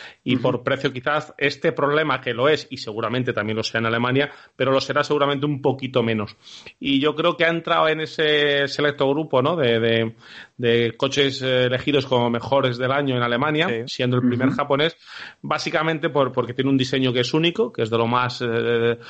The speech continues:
Speaker 1: distinto y diferente. Si lo habéis probado, eh, habréis notado que es un coche que llama mucho la atención. Yo siempre hablo de mis dos o tres vecinos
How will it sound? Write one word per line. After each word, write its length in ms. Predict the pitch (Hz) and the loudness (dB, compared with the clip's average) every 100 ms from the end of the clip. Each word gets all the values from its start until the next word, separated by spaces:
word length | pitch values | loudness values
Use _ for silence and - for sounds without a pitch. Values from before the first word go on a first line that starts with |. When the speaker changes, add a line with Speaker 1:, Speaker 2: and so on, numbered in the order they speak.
| - - | -18 -18
Speaker 1:
distinto 600 | - 123 123 - 151 131 | -2 -2 0 0 0 2
y 40 | 139 | 0
diferente. 540 | 135 135 127 143 190 | 0 0 -2 0 -2
Si 140 | 180 123 | -2 0
lo 80 | |
habéis 280 | 120 123 123 | 2 2 0
probado, 680 | - 123 120 131 131 127 127 - - - | -2 0 2 2 2 -2 -4 -18 -20 -12
eh, 520 | 127 127 123 123 123 123 | -4 0 2 2 2 2
habréis 260 | 120 131 127 | 0 0 0
notado 460 | 139 135 143 147 | 0 0 2 2
que 80 | 127 | 0
es 80 | 139 | -2
un 60 | |
coche 180 | 139 139 | -4 -2
que 60 | 131 | -2
llama 200 | 135 139 | 0 0
mucho 260 | 139 135 135 | 0 0 0
la 100 | 123 | 0
atención. 420 | 120 120 117 151 | 0 -2 0 0
Yo 100 | 139 | 0
siempre 340 | - 147 139 | 0 -2 0
hablo 280 | 147 151 156 - - - | 0 2 0 -2 -16 -4
de 120 | 131 | 0
mis 200 | 131 131 | 2 2
dos 180 | 151 165 | 0 0
o 80 | |
tres 240 | 160 151 131 | 0 0 2
vecinos 540 | 139 135 160 165 165 | -2 0 0 0 -2